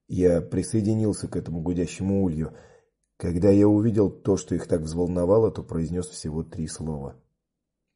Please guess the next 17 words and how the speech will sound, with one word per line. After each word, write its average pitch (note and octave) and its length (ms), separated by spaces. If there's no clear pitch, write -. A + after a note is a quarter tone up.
«Ни F#2 680
хера G2+ 960
себе!» A2+ 880
На F2+ 180
металлическом G2+ 760
подносе E2+ 520
для D#2+ 160
улик D2+ 520
лежал E2+ 840
почтовый D#2+ 840
конверт. C#2 600
Со - 220
штампом, A2 840
штемпелем, F2+ 840
слегка - 360
пахнущий F2+ 560
бензином. D2 760